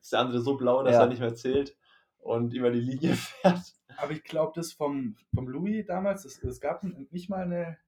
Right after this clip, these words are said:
Speaker 3: Zeitstrafe,
Speaker 2: Doch,
Speaker 3: glaub ich.
Speaker 2: doch,
Speaker 1: Ja,
Speaker 2: er
Speaker 1: doch.
Speaker 2: hat
Speaker 3: Gab es
Speaker 2: Ja.
Speaker 3: eine?
Speaker 1: Aber jetzt ist, haben sie die Regel geändert wegen ihm, dass wenn
Speaker 3: Ah.
Speaker 1: du quasi willentlich nicht absteigst und durch die Wechselzone fährst, wirst du sogar disqualifiziert. Was ja auch gut ist, weil
Speaker 3: Ja,
Speaker 1: du bist
Speaker 3: okay,
Speaker 1: ja saugefährlich.
Speaker 3: ja, das, ja.
Speaker 2: Weil du musst da denken, wenn du zehn Sekunden
Speaker 3: Ja.
Speaker 2: Zeitstrafe kriegst für Sprintdistanz,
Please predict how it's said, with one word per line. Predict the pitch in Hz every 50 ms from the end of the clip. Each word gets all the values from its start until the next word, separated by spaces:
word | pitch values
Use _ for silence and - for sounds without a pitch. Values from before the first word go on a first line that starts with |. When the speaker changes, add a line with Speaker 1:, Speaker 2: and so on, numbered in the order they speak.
| _ _
Speaker 3:
Zeitstrafe, | _ - 156 170 - - - 107 92 - - - - - _
Speaker 2:
Doch, | - 147 202 -
Speaker 3:
glaub | 107 101 113
ich. | 113
Speaker 2:
doch, | 139 180 208 123
Speaker 1:
Ja, | 123
Speaker 2:
er | 131 135 143 143
Speaker 1:
doch. | 139 139 -
Speaker 2:
hat | - _ _ _
Speaker 3:
Gab | 170 185 - -
es | - -
Speaker 2:
Ja. | 104 131 127
Speaker 3:
eine? | 123 131
Speaker 1:
Aber | 151 139 120 120 131 147 147
jetzt | 139 131 143 143 - -
ist, | 135 139 - -
haben | 139 135
sie | 127
die | 123 120
Regel | 120 135 139 139 139 120 117
geändert | 120 113 143 - 110 107 - -
wegen | 123 127 120 110
ihm, | - 110 123 147 - _ _ _ _ _ _ _ _
dass | - 120 117 -
wenn | 127 135 135
Speaker 3:
Ah. | 135
Speaker 1:
du | 135 127 - - - _ _ _ _ _ _ _ - _ _ - - -
quasi | 123 117 113 113 113 110 120
willentlich | 147 185 190 175 175 - 135 120 120 127
nicht | 143 170 175 - -
absteigst | - - - - - 107 110 120 147 - - - - _ _ _ _
und | - 120 117 -
durch | 147 160 -
die | - 120
Wechselzone | 127 135 - - - 110 110
fährst, | - 117 120 - -
wirst | 123 117 120
du | 117
sogar | 113 107 107 107
disqualifiziert. | - - - - 104 95 - - - - 110 101 95 - _ _ _ _ _ _ _ _ _
Was | - 120 120 -
ja | 127 101
auch | 117 117 -
gut | - 143 147 - 117
ist, | 113 -
weil | - -
Speaker 3:
Ja, | 113
Speaker 1:
du | 113
bist | 113 117
Speaker 3:
okay, | 127 120
Speaker 1:
ja | 110
saugefährlich. | 98 - 151 139 139 127 120 - 127 120 113 107 -
Speaker 3:
ja, | 131
das, | 110 - - - -
ja. | 127 117 110 - -
Speaker 2:
Weil | 131 135 135
du | 147
musst | 156 170 170 175
da | 147
denken, | - 143 156 151 208
wenn | 147 135 131
du | 131 127
zehn | - - 156 160 156
Sekunden | 143 135 127 156 147
Speaker 3:
Ja. | 139
Speaker 2:
Zeitstrafe | - 127 120 120 - 123 107 -
kriegst | - 120 117 - -
für | - 110
Sprintdistanz, | 107 113 123 123 120 120 120 120 - 95 92 92 - - -